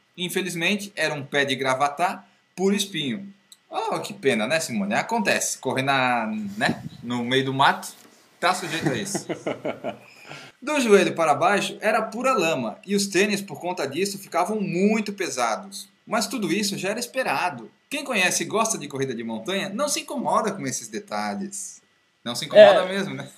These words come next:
Speaker 2: Não, eu acho, eu acho que a pessoa que se inscreve uma corrida de montanha, ela já tá preparada, sabendo que isso
Speaker 1: Pra
Speaker 2: pode
Speaker 1: tudo, né?
Speaker 2: acontecer, né? Tem que tá, tem que
Speaker 1: É
Speaker 2: tá, é.
Speaker 1: isso aí.
Speaker 2: Às vezes isso que é a graça da coisa, né, cara?
Speaker 1: É, pra quem gosta, com certeza.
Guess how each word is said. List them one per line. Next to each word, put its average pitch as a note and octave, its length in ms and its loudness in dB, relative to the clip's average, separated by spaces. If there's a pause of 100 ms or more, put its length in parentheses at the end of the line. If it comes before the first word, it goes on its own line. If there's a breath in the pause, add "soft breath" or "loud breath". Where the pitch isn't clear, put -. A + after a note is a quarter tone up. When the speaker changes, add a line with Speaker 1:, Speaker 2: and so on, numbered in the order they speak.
Speaker 2:
Não, F#3+ 140 12
eu C3 200 10
acho, D#3 220 10
eu D3 120 6
acho C#3+ 120 4
que D#3 80 0
a C#3+ 40 4
pessoa C#3 340 2
que D3 40 -4
se D3+ 80 -4
inscreve C#3 380 6
uma C#3 140 4
corrida C3+ 260 6
de B2+ 140 2
montanha, A#2+ 480 4
ela F#3 280 10
já E3+ 200 10
tá D3 160 12
preparada, D3+ 760 10
sabendo D3+ 400 2
que C#3+ 120 -2
isso C#3 100 2
Speaker 1:
Pra C#3+ 120 2
Speaker 2:
pode D3+ 180 8
Speaker 1:
tudo, E3+ 80 6
né? F3+ 80 2
Speaker 2:
acontecer, E3 420 6
né? G#2+ 240 -2
Tem B2 140 0
que B2 80 -12
tá, D3 340 12
tem A2 220 -4
que G2+ 80 -4
Speaker 1:
É - 20 -2
Speaker 2:
tá, A#2+ 140 8
é. A#2 100 8
Speaker 1:
isso A2 100 2
aí. G#2+ 300 -6
Speaker 2:
Às B2 160 12
vezes F3 300 2
isso A3 240 2
que C#4+ 80 6
é D4+ 100 12
a D#4 40 10
graça G#3 500 10
da B2+ 120 2
coisa, A2 380 0
né, F#2 240 -8
cara? D#2 160 -10
Speaker 1:
É, A#2+ 300 -4 (180)
pra G#2+ 140 -8
quem C3 200 -6
gosta, C3 440 -4
com C#3 180 -14
certeza. - 600 -10